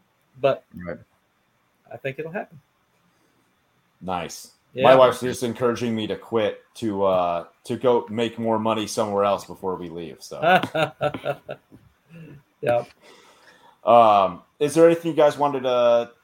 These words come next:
Speaker 3: touch on or wrap up on before we, uh,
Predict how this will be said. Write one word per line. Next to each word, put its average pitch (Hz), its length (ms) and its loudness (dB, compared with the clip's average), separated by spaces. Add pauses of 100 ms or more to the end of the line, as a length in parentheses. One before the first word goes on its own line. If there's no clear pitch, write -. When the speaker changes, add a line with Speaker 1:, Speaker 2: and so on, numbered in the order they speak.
Speaker 3:
touch 147 260 0
on 131 220 0
or 117 80 -4
wrap 117 260 -2
up 127 200 -2
on 127 280 -2
before 117 340 -8
we, 113 480 -4 (100)
uh, 95 500 -4